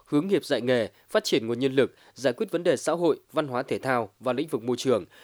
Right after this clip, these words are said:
ứng phó biến đổi khí hậu, phòng chống giảm nhẹ thiên tai, cứu trợ khẩn cấp. Tại hội nghị, Sở Ngoại vụ đã trao tặng thư khen của Chủ tịch Ủy ban Nhân dân tỉnh cho mười tổ chức và doanh nghiệp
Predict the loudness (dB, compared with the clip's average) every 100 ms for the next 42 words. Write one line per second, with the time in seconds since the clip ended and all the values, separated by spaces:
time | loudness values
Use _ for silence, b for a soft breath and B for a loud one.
0 | B -4 -2 0 0 0 -2 0 0 2
1 | 2 b b -2 -2 0 -2 -2 -4 -4
2 | -6 -6 -6 -2 0 0 -4 -8 -6 -4
3 | -6 -6 -2 -2 -2 _ _ _ _ b
4 | b b 2 4 2 0 0 0 0 0
5 | 0 0 0 0 -2 -2 0 -2 -4 -4
6 | -2 0 -2 0 -2 -2 -4 -4 -4 -6
7 | -6 -6 -6 -2 -2 -2 B B B 0
8 | 2 2 2 0 0 -6 -4 -6 -4 0
9 | 0